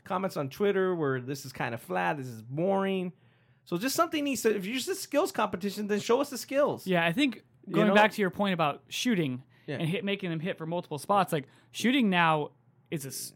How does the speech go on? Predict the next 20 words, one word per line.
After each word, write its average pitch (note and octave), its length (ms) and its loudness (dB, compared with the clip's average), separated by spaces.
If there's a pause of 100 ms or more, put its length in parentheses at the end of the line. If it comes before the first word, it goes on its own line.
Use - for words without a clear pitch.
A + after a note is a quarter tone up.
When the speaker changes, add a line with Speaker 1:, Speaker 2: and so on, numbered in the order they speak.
Speaker 2:
is E3 160 -6
an D#3+ 100 -4
absolute D#3 480 -4
skill. B2 500 -6
It, D3 100 -6
Speaker 1:
It's, A#2+ 120 -10
Speaker 2:
it's D#3+ 200 -4
a - 40 0
Speaker 1:
uh, - 20 -2
Speaker 2:
skill G3+ 280 2
Speaker 1:
cr-, F#3+ 80 2
Speaker 2:
that's C#3 260 2
Speaker 1:
critical, F#3+ 500 -2
yeah. A#2+ 260 -4 (100)
Speaker 2:
it's F3 100 -8
a E3+ 40 -2
critical A3 340 2
skill F3+ 220 -2
that's, C#3+ 300 -4 (180)
that's C#3 220 -8